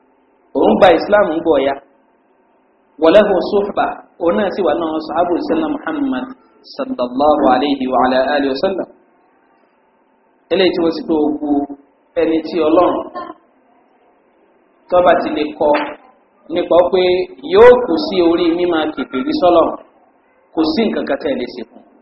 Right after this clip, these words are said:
Àsìkò tí ṣẹlẹ̀ yìí tó ṣẹlẹ̀ sí ẹni tí a mọ̀ ní Az-Zubair ibn Battah yìí,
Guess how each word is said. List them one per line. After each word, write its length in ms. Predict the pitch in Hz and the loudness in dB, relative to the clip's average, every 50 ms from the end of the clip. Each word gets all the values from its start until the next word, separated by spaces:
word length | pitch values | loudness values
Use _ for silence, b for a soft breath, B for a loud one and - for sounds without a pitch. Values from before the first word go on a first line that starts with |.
| _ _ _ _ _ _ _ _ _ _ _ _ _ _ _ _ _ _ _ _ _ _ _ _ _ _ _ _ _ _ _ _ _ _ _ - - | _ _ _ _ _ _ _ _ _ _ _ _ _ _ _ _ _ _ _ _ _ _ _ _ _ _ _ _ _ _ _ _ _ _ _ -4 -4
Àsìkò 240 | 175 175 - - 185 | -4 -2 -2 -4 -4
tí 120 | 185 247 277 | -2 0 -2
ṣẹlẹ̀ 280 | - 349 320 269 208 190 | 0 2 2 2 2 0
yìí 80 | 202 - | 2 0
tó 60 | 226 | 0
ṣẹlẹ̀ 320 | 202 - 214 185 165 156 - | 0 0 -2 -2 -2 -2 -4
sí 180 | - - - 202 208 214 220 - _ _ _ _ _ _ _ _ _ _ _ _ _ _ _ _ _ _ _ - | -2 -2 -2 -2 -2 -4 -8 -10 _ _ _ _ _ _ _ _ _ _ _ _ _ _ _ _ _ _ _ 2
ẹni 200 | 175 175 180 185 175 | 2 4 4 2 -2
tí 120 | - 214 | 0 4
a 120 | 196 185 175 | 6 8 8
mọ̀ 180 | 165 156 143 143 | 6 4 0 0
ní 160 | 147 160 180 190 190 185 - - _ _ _ _ _ _ _ _ _ _ _ _ _ _ _ _ _ _ _ _ _ _ _ _ _ _ _ _ _ _ _ _ _ _ _ _ _ _ _ _ _ _ _ _ _ _ - | 0 0 0 0 -2 -4 -6 -10 _ _ _ _ _ _ _ _ _ _ _ _ _ _ _ _ _ _ _ _ _ _ _ _ _ _ _ _ _ _ _ _ _ _ _ _ _ _ _ _ _ _ _ _ _ _ -2
Az-Zubair 600 | - 165 160 165 - 165 160 202 214 202 170 147 - 202 - _ _ _ | -2 -2 -2 -2 -4 2 4 6 6 6 6 2 0 -6 -12 _ _ _
ibn 240 | - 196 190 185 180 147 - | -6 -6 -4 -2 -4 -2 2
Battah 380 | 160 170 185 180 - 175 143 | 6 6 6 6 4 0 0
yìí, 180 | 135 131 127 | 0 0 -4